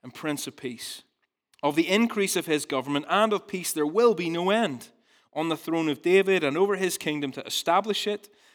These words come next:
and to uphold it with justice and with righteousness from this time forth and forevermore. The zeal of the Lord of hosts will do this."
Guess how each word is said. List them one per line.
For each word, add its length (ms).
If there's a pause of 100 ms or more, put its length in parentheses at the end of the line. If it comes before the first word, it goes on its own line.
(120)
and 140
to 80
uphold 500
it 240 (320)
with 220
justice 720
and 180
with 200
righteousness 680 (240)
from 220
this 240
time 260
forth 520
and 100
forevermore. 720 (320)
The 80
zeal 580 (200)
of 160
the 80
Lord 320
of 80
hosts 560
will 160
do 240
this." 480